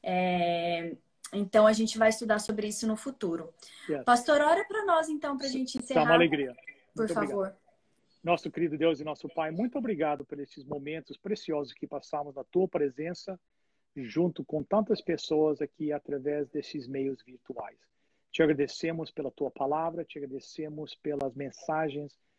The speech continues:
Speaker 2: contidas na Bíblia, no livro de Apocalipse,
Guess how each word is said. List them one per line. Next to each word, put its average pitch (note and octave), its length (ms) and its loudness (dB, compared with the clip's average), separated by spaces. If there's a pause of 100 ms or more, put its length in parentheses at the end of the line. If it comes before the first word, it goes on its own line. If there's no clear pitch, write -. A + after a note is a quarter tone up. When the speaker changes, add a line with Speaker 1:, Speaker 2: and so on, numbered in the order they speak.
(240)
Speaker 2:
contidas D3+ 560 4
na C#3 120 0
Bíblia, D3+ 640 2 (560)
no D3+ 140 0
livro C#3+ 300 4
de C3+ 140 0
Apocalipse, C#3+ 840 0